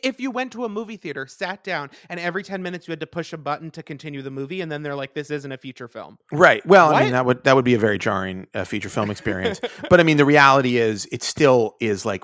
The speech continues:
Speaker 2: really shady and unfair to the crews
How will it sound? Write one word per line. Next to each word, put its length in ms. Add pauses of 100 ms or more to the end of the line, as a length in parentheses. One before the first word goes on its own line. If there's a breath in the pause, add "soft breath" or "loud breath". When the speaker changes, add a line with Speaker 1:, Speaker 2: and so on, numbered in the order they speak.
Speaker 2:
really 640 (500)
shady 720 (520)
and 320
unfair 800 (220)
to 260
the 80
crews 680